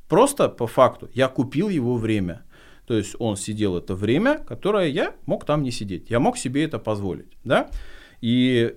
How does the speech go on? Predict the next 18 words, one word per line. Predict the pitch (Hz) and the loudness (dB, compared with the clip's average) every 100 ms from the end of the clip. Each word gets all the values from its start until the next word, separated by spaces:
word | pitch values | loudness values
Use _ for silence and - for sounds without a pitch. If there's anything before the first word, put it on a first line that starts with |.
| - | -6
именно | 156 180 165 | 0 2 4
поэтому, | 208 370 370 170 107 | 6 4 4 0 0
да, | 95 196 | 6 6
для, | 160 120 117 | 6 0 -2
мне | 127 127 | -2 -2
кажется, | 139 147 - 117 | 4 2 2 -2
вначале | 120 123 262 202 | -2 2 2 2
стоит | - 156 160 123 - | 0 2 4 4 0
все-таки, | 135 135 120 127 120 - - _ - - - - - - | -4 -4 -2 -2 -2 -8 -20 _ -20 -20 -20 -20 -20 -8
э, | 120 120 123 120 120 117 117 | -2 0 2 2 2 2 0
подумать, | 139 139 196 113 - - - - - | -2 0 2 2 -2 -20 -20 -20 -6
ради | 117 143 139 | 2 2 2
чего | 131 165 196 | -2 0 2
вы | 110 | 0
делегируете. | 95 104 120 131 92 - - - - | -4 -4 -2 -2 -2 -8 -18 -16 2
Перекладывание | 143 156 190 180 156 147 147 | 4 6 6 6 4 2 0
это | 143 | 0
ответственности, | 139 220 311 - 165 104 - - | 0 0 -2 0 -2 -4 -8 -14